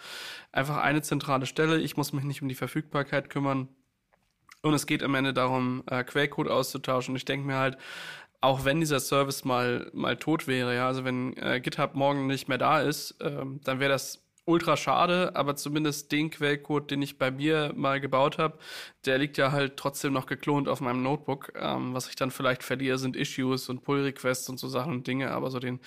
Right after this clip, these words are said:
den wichtigsten Teil, ähm, und der sollte ja nun mal im,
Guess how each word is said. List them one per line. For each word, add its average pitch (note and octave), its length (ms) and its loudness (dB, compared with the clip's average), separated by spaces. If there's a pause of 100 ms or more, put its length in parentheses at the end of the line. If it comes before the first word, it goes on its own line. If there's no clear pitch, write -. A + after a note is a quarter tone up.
(420)
den C3 180 -2
wichtigsten F3+ 580 0
Teil, D3+ 680 2
ähm, C3+ 420 -2
und B2+ 120 -4
der C3 100 0
sollte C#3 260 2
ja C3+ 80 0
nun C3+ 120 -2
mal C3 100 0
im, C3 100 -4